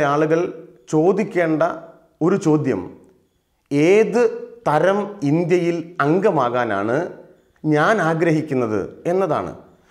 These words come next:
നിങ്ങൾ ഹിന്ദുവോ മുസൽമാനോ കമ്മ്യൂണിസ്റ്റോ ബി ജെ പിയോ കോൺഗ്രസ്സോ ആരുമാകട്ടെ, നിങ്ങൾ അംഗമാകാൻ ആഗ്രഹിക്കുന്ന,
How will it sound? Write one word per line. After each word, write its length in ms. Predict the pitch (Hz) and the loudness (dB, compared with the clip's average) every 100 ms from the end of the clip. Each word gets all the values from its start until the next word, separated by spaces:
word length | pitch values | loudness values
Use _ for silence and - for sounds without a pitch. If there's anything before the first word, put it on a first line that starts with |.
| - | -8
നിങ്ങൾ 240 | 123 170 214 | -2 0 2
ഹിന്ദുവോ 480 | 147 143 175 196 196 | 2 0 0 0 2
മുസൽമാനോ 680 | 196 147 151 175 175 170 175 170 | 0 0 0 0 0 0 0 0
കമ്മ്യൂണിസ്റ്റോ 600 | 131 139 175 175 170 160 | -2 0 0 -2 -2 -2
ബി 180 | 123 127 | 0 -2
ജെ 180 | 135 165 | 0 -2
പിയോ 280 | - 165 175 | -2 -4 -2
കോൺഗ്രസ്സോ 600 | 131 139 165 165 170 175 190 - 151 | -2 -2 -2 -4 -4 -4 -4 -6 -4
ആരുമാകട്ടെ, 680 | 175 208 196 156 139 - 87 - - _ _ _ _ _ _ 131 | 0 0 0 -2 -4 -6 -8 -10 -20 _ _ _ _ _ _ -2
നിങ്ങൾ 300 | 151 214 214 | 2 2 2
അംഗമാകാൻ 720 | 156 196 220 175 139 123 120 110 | 2 2 0 0 0 0 -2 0
ആഗ്രഹിക്കുന്ന, 760 | 135 156 175 123 101 95 101 | -2 0 0 0 -4 -4 -2